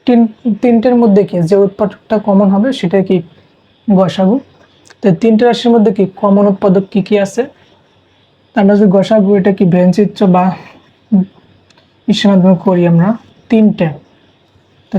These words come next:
তিনটে বৃত্ত দেব কমন। এই তিনটে বৃত্তের কমন অংশ কোনটুক? এটুক, যেটা কি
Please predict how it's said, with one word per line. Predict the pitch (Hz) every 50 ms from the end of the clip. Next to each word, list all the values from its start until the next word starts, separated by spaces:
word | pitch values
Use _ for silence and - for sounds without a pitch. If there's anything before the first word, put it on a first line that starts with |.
| - -
তিনটে | 220 202 202 190 220 190 180
বৃত্ত | 196 190 - - 196 175
দেব | 185 175 202 262 302 - - _ _ _ _ _ _ _ _ _ _ _ _ _ _ _ _ _ _ _ _ _ _ _ _ _ _ _ _ _ _ _ _ -
কমন। | 240 233 214 196 185 180 185
এই | 180 180 -
তিনটে | 247 240 233 247 247 220
বৃত্তের | 240 214 - - 254 226 214 - -
কমন | 226 208 208 220 226 220
অংশ | 220 214 226 214 214
কোনটুক? | 220 214 196 190 170 - - _ - 233
এটুক, | 214 - - 185 165 165 - - - - _ _ _ _ _ _ - 196
যেটা | 196 185 226 214
কি | 214 196